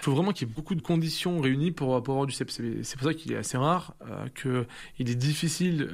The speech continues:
de, de prévoir quand il y en aura, quand il n'y en aura pas. Mais on, souvent, on dit que le cèpe apparaît après dix jours de très forte chaleur,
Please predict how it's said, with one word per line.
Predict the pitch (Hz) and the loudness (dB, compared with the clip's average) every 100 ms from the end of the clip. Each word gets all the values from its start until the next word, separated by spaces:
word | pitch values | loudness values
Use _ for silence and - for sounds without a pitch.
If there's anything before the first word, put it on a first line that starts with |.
| 127 | -4
de, | 117 | -2
de | 117 | -2
prévoir | - - 135 143 | -2 0 4 4
quand | 139 127 | 2 -2
il | 123 | 0
y | |
en | 113 113 | 0 2
aura, | 113 151 190 - - - - - - | 2 2 2 -4 -18 -16 -14 -8 -4
quand | 127 | -2
il | 143 | 2
n'y | |
en | 143 | 2
aura | 135 135 | 4 2
pas. | 127 123 - - - - | 2 -2 -4 -12 -12 -2
Mais | 127 | 2
on, | 123 139 | 4 6
souvent, | 131 180 185 226 | 4 4 6 6
on | 165 | 4
dit | 143 208 247 165 | 2 0 -2 -2
que | - 139 | 0 0
le | |
cèpe | 135 208 143 | 2 2 2
apparaît | 127 147 180 | 0 2 0
après | 170 143 | 2 0
dix | 147 190 | 2 0
jours | 170 196 151 | 2 0 0
de | 123 | -2
très | - - 214 | -2 0 0
forte | - 160 | 0 -2
chaleur, | - 135 151 - | 0 2 0 -4